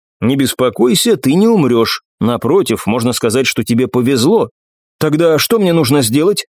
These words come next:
К сожалению, глаз Каина, позволяющий видеть количество опыта, был недоступен, так что момент пришлось уточнить напрямую. «Сколько у тебя очков опыта?» «Четыре». «В этих мечах заключён опыт», вздохнул я.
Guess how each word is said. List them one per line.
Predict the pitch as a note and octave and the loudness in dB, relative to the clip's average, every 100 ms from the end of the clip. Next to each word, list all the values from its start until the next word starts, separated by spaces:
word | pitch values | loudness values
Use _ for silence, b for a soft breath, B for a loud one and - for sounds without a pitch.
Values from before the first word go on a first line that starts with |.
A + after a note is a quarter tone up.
| _ _ _ | _ _ _
К | - | -4
сожалению, | C#3+ C3+ E3 C4+ A#3 G3 E3 | -2 0 0 0 0 2 0
глаз | B2 G3+ D3+ | 2 0 0
Каина, | - G3+ F#3+ F3+ D3+ | -2 0 0 2 0
позволяющий | C3+ A#2+ C#3+ D3+ C3+ - C3 | 0 0 0 2 0 0 0
видеть | D3 B2+ - | 0 -2 -2
количество | B2+ B2+ - - C3 - | -2 -2 -2 -2 -2 -2
опыта, | D3 B2+ A#2+ | -2 -2 -2
был | A2+ A#2+ | 0 2
недоступен, | A#2+ B2 C3 - A3 A3+ G#3+ - B B | 2 0 -2 -2 -2 0 0 -4 B B
так | G#3 - | -4 -2
что | G3 | -2
момент | E3 D3 G3+ - | 0 0 -2 -2
пришлось | C3+ - E3 E3 | -4 -2 -2 -2
уточнить | C3 C3+ - C#3+ - | -2 -2 0 0 -2
напрямую. | - C3 C#3+ G#3+ G#3+ E2+ - _ _ _ - | -2 -2 0 2 2 0 -6 _ _ _ -10
«Сколько | - - F#3 A3+ G#3 | -8 -2 0 0 2
у | F3+ | 0
тебя | C3 C3 G#3 | 2 0 0
очков | F3 - G#3 - - | 0 -2 -2 -2 -2
опыта?» | C4+ A3 G#2+ G2+ F2 - _ _ _ | -2 0 -2 -4 -6 -8 _ _ _
«Четыре». | - D3 B2+ B2 D3 D#3+ _ _ _ _ _ - | -4 -2 0 0 0 -2 _ _ _ _ _ -12
«В | F2+ B2 | -4 0
этих | F#3+ E3 C3 | 0 0 0
мечах | D3 C3+ A3+ B3+ A2+ | 0 0 0 0 -2
заключён | G2 G2 B2 B2+ E3+ A#3+ - | -4 -2 -2 -2 0 0 0
опыт», | D3+ C3 B2 A2 - - | 0 0 -2 -4 -8 -6
вздохнул | G2 A#2 A#2 A#2+ A#2+ | -4 -2 0 0 0
я. | A#2 A2+ | 0 0